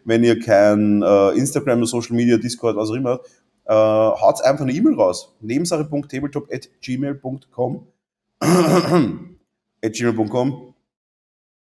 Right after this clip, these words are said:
Haut's eine E-Mail raus. Sagt's eu-, sagt, sagt's eure Meinung zum Podcast. Hey, oder haut's einmal eure Meinung, äh, zu den Themen raus. Beantwortet meine Frage. Nicht vergessen. Natürlich folgt's mir überall, wo's, wo's geht. Und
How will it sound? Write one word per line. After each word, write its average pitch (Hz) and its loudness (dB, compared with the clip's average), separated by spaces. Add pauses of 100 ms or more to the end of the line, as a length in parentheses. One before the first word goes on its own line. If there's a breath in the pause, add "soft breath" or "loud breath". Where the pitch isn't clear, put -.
(440)
Haut's 98 -6
eine 104 0
E-Mail 110 2
raus. 101 2 (680)
Sagt's - -6
eu-, 104 2
sagt, - -2
sagt's - 0
eure 104 2
Meinung 98 -2
zum 101 -6
Podcast. 104 -4 (260 loud breath)
Hey, 104 0
oder 104 2
haut's 107 0
einmal 107 2
eure 104 2
Meinung, 104 0
äh, 101 -2
zu 98 -6 (520)
den - 0
Themen 135 0
raus. 135 4 (220)
Beantwortet 117 0
meine 104 0
Frage. 95 -2 (160)
Nicht 110 -4
vergessen. - -8 (120 soft breath)
Natürlich 123 -2
folgt's 120 -2
mir 127 -2
überall, 113 0
wo's, 110 -2
wo's 107 -8
geht. 110 -2 (400 loud breath)
Und 165 0